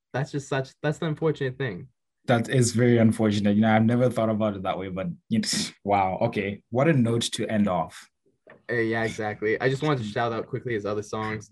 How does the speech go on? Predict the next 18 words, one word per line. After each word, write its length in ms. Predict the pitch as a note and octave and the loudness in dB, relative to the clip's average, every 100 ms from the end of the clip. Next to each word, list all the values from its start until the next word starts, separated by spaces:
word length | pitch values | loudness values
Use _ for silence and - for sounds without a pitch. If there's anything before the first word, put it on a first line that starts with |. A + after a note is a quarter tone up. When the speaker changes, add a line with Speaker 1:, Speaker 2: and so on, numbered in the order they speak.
| _ | _
Speaker 1:
Dior, 540 | A2+ A2 A2+ A2+ A#2 A#2+ G#2 | -4 -2 0 0 -2 -6 -6
Gaddy, 600 | G#2+ G#2+ A2 A2+ G#2+ A#2 | -4 -2 -2 -4 -4 -8
Something 340 | - A#2+ A2+ A2+ | -10 -8 -8 -10
Special, 480 | - G#2+ B2 A#2+ - _ _ - | -8 -6 -4 -6 -8 _ _ -4
and 140 | D3+ | 0
this 120 | D#3+ - | 0 -2
song 240 | E3 G#3+ | -4 -4
called 320 | A3 F#3+ C#3+ | -2 -2 0
Rolando, 840 | C#3 A#2 A2 C3 D3+ A2 F2+ F#2+ - _ | -2 -2 -4 -2 -2 -4 -4 -8 -10 _
which 140 | C3+ D#3+ | -2 0
actually 360 | G#3 A3 G3 | 0 0 -2
isn't 200 | D3+ D#3 | 0 -2
even 240 | D3+ C3 G2+ | -2 -4 -6
by 260 | G2+ A2+ | -4 -4
Pop 260 | C#3 F3 D#3+ | -2 -4 -6
Smoke. 320 | - F#3 F3 | -6 -8 -8
It's 100 | - | -8
by 300 | - C#3 B2+ | -6 -2 -2